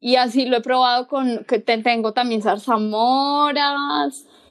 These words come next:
Y bueno, entonces como que eso, eso ahí he hecho como coctelería.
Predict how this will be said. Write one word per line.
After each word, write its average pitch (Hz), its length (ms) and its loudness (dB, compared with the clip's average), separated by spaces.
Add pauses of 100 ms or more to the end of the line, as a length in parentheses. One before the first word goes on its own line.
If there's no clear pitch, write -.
(160)
Y 247 120 -2
bueno, 226 260 4
entonces 220 240 0
como 254 220 0
que 254 160 2
eso, 226 260 -2
eso 233 340 0
ahí 233 360 2
he 233 260 4
hecho 220 500 0
como 214 400 0
coctelería. 214 1300 0